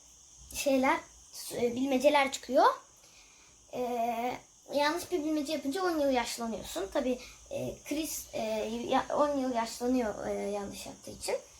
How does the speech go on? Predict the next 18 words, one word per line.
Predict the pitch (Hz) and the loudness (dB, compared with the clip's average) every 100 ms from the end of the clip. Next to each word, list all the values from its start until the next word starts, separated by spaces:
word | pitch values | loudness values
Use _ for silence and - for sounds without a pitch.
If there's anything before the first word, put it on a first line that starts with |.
| - - - | -20 -20 -12
E, | - | -6
yaşlıyken | 226 214 220 - 233 226 233 | -4 -4 -4 -6 -6 -2 4
bir | |
on | 254 233 | 4 4
yıl | 214 | -2
daha | 214 214 | -6 -6
yaşlanıyor. | 196 185 - 185 285 - - - - - - - - - | -6 -8 -14 -6 -4 -4 -10 -18 -18 -20 -20 -20 -16 -10
E, | 226 220 214 220 - | -8 -6 -6 -8 -6
ve | 285 359 349 - - - - - - - - - - - - | 0 2 2 -4 -18 -20 -20 -20 -20 -20 -20 -20 -20 -20 -8
işte, | 262 - 349 - - | -6 -2 -2 -2 0
e, | 254 247 | 2 4
böyle | 269 311 302 311 | 8 6 6 4
devam | 285 285 269 | 4 6 2
ediyor. | 226 247 | 0 -2
On | 330 320 | 0 0
tane | 302 277 269 | 0 0 2
bilmece | 262 269 269 | 2 0 0
sözü | - 202 | -6 -12